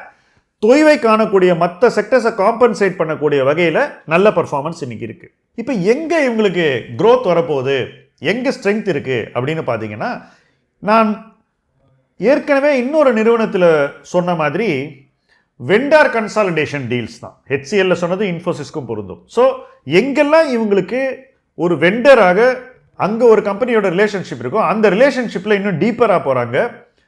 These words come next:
இன்னும் ப்ராடரா போறாங்க, பெரிய பெரிய டீல்ஸ் எடுக்கணும்னு பாக்குறாங்க, மத்தவங்களுடைய பிசினஸை இவங்க எடுக்கணும்னு பாக்குறாங்க. காஸ்ட் ஆப்டிமைசேஷன்ங்கிறது Infosys-னுடைய ஸ்ட்ரென்த். அந்த ஏரியால தான் அவங்களுக்கு டீல்ஸே நிறைய கிடைக்க போகுது அப்படின்னு கம்பெனியே இப்ப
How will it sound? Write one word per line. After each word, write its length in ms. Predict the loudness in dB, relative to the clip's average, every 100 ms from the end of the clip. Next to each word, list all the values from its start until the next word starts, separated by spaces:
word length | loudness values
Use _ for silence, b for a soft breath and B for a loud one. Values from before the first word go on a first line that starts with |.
| _
இன்னும் 260 | -8 -2
ப்ராடரா 520 | 2 4 4 4 4 2
போறாங்க, 420 | 0 0 -4 -6 -14 _ _ _ _
பெரிய 280 | 4 4 4
பெரிய 220 | 4 2
டீல்ஸ் 300 | 2 -2 -2
எடுக்கணும்னு 380 | -2 -2 -6 -2
பாக்குறாங்க, 420 | -2 -2 -4 -4
மத்தவங்களுடைய 680 | -4 2 4 4 2 0 -2
பிசினஸை 260 | -6 -4
இவங்க 280 | -2 0 0
எடுக்கணும்னு 440 | 0 -2 -4 -4 -4
பாக்குறாங்க. 300 | -6 -10 -18 _ _ _ _ _ _ _ 4
காஸ்ட் 340 | 6 6 4
ஆப்டிமைசேஷன்ங்கிறது 1200 | 0 0 -2 -4 -4 -4 -4 -6 -2 -2 0 -6
Infosys-னுடைய 680 | -4 -4 -2 -6 -8 -4 -4 -2
ஸ்ட்ரென்த். 340 | -4 -4 -8 -14 _
அந்த 400 | -4 -2 4 4
ஏரியால 540 | 6 6 6 6 4
தான் 160 | 0 -4
அவங்களுக்கு 380 | -4 -6 -4
டீல்ஸே 340 | -4 -4 -6 -6
நிறைய 280 | -2 0 0
கிடைக்க 280 | -2 -4
போகுது 380 | -4 -6 -4 -6 -6
அப்படின்னு 340 | -8 -8 -10 b b _
கம்பெனியே 500 | -4 -2 -2 -2 -2
இப்ப 180 | -4 -8